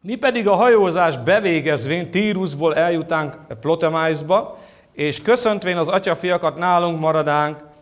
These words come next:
egy napig. Másnap pedig elmenvén Pál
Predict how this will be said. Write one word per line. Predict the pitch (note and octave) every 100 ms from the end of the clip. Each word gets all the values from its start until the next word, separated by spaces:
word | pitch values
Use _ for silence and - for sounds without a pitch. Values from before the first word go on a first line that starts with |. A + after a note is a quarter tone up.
| _ _
egy | C#3 C3+ - -
napig. | A#2+ D3 D#3+ B2+ F#2 - - _ _
Másnap | B2+ F3+ C4 A3 G3+
pedig | G3 G3
elmenvén | G3 G#3+ G3+ F#3+ F#3+ F#3+
Pál | F3+ F#3+ G3